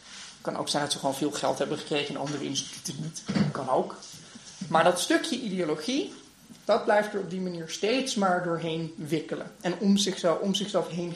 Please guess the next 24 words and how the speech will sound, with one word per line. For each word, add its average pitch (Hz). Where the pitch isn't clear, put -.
grijpen 151
en 147
aan 147
dingen 151
vasthouden. 151
Nou. -
Ehm, 190
voor -
ideologie 285
om 262
te -
functioneren, 226
en 175
dit 214
is 214
last-, 185
dit 208
is, -
<laughs> -
dit 190
is 190
een 190
raar 220
iets, -